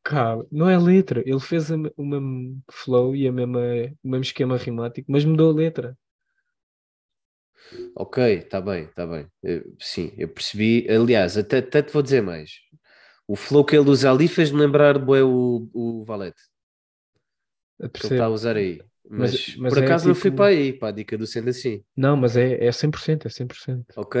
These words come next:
Speaker 2: ok, ok. Não,
Speaker 1: Quando, quando
Speaker 2: não.
Speaker 1: acabarmos isto, vai ouvir e, e
Speaker 2: Yeah,
Speaker 1: tipo,
Speaker 2: yeah, yeah, yeah,
Speaker 1: vai-te
Speaker 2: yeah.
Speaker 1: cair a ficha.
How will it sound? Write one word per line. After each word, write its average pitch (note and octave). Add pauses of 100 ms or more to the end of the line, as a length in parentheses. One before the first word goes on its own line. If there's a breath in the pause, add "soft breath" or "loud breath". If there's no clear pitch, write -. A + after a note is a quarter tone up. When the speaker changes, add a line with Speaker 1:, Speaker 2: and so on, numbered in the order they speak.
(140)
Speaker 2:
ok, C3+ (140)
ok. A#2
Não, A#2
Speaker 1:
Quando, G#2+
quando B2+
Speaker 2:
não. -
Speaker 1:
acabarmos C3
isto, C#3+
vai C3
ouvir B2+
e, B2
e -
Speaker 2:
Yeah, A#2
Speaker 1:
tipo, -
Speaker 2:
yeah, D3
yeah, D3
yeah, C3
Speaker 1:
vai-te B2+
Speaker 2:
yeah. -
Speaker 1:
cair B2+
a B2
ficha. A#2+